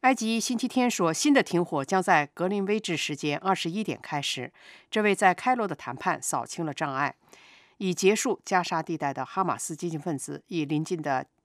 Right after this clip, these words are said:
以色列长达一个月的战斗。此前实施的七十二小时停火星期五突然中断，因为哈马斯再次向以色列境内发射火箭弹。随后，以色列也恢复了对巴勒斯坦人居住的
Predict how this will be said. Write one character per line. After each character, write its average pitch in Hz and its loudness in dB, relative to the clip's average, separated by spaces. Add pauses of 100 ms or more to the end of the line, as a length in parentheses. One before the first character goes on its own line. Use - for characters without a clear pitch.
(480)
以 165 -4
色 - 0
列 220 -2 (160)
长 - -4
达 143 -4
一 156 -8
个 175 -4
月 160 -2
的 110 -10
战 120 -8
斗。 135 -8 (600)
此 - -4
前 285 6
实 277 4
施 254 0
的 233 2
七 - -2
十 226 2
二 247 8
小 139 0
时 160 -4
停 165 0
火 123 -4
星 180 -2
期 180 -4
五 135 -6 (260)
突 247 -4
然 123 -4
中 143 -10
断， 156 0 (140)
因 170 0
为 160 0
哈 147 -6
马 139 -2
斯 - -8
再 220 4
次 156 -4
向 143 -4
以 131 -8
色 156 -10
列 151 -4
境 156 -6
内 143 -2
发 147 -4
射 151 -6
火 123 -10
箭 139 -10
弹。 160 2 (560)
随 220 0
后， 262 2
以 180 -2
色 208 0
列 202 2
也 165 0
恢 208 0
复 196 -4
了 151 0
对 147 -2
巴 170 -2
勒 175 2
斯 - -4
坦 147 -8
人 135 -8
居 165 -4
住 160 -10
的 135 -4